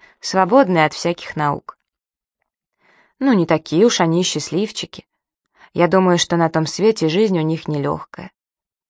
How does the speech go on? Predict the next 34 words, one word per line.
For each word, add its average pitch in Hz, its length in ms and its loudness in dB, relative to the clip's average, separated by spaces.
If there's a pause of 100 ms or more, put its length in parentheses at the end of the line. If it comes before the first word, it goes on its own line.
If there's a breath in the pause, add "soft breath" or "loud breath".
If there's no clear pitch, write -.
(120)
А 220 80 -6
что 247 180 2
же 196 80 0
в 190 40 0
ней 175 140 2
нелёгкого? 180 640 -2 (600)
У 214 60 -2
них 254 140 -2
там 226 180 2
нет 220 180 0
света, 220 460 -4 (600)
а 170 160 0
ещё 175 480 -2 (380)
и 151 120 -4
воздуха. 165 640 -2 (520)
Они 165 160 0
блуждают 180 480 2
там 214 220 2
по - 80 -4
неземным 170 540 0
Елисейским 160 720 -4
полям, 202 380 2 (400 loud breath)
совершенно 226 500 0
потерянные, 220 680 2
как - 160 -8
в - 80 -16
тумане. 202 500 0 (440 soft breath)
Им 311 160 2
и - 40 0
поговорить-то 185 640 2
не 156 160 0
с - 80 -8
кем 156 180 -2
особенно. 151 560 -4